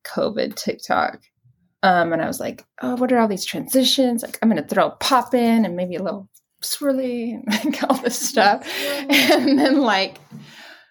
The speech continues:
Speaker 1: those ones did good. And I was like, "I wonder if it's 'cause I'm using all the, like, stuff they want us to use, or if it's just because"
Speaker 2: I don't even know if I have any updates on what I'm,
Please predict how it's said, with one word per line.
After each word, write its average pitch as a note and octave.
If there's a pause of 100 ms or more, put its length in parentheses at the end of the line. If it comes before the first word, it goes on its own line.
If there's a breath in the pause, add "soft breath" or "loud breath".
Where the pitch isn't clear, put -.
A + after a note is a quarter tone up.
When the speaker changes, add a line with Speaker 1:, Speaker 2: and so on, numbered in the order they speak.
(440 loud breath)
Speaker 1:
those A3+
ones A#3+
did A3+
good. A#3+
And G3
I A3+
was A3
like, A3+
"I A3+
wonder B3+
if F#4
it's E4+
'cause B3+
I'm A3
using G#3+
all F3
the, F3
like, F3
stuff -
they E3+
want E3+
us F3+
to E3
use, B3+
or E3+
if F3+
it's F3
just -
because" - (840)
Speaker 2:
I -
don't B3+
even G3+
know F3
if F3
I D#3
have D3+
any D3+
updates C#3+
on D3+
what D3
I'm, C#3+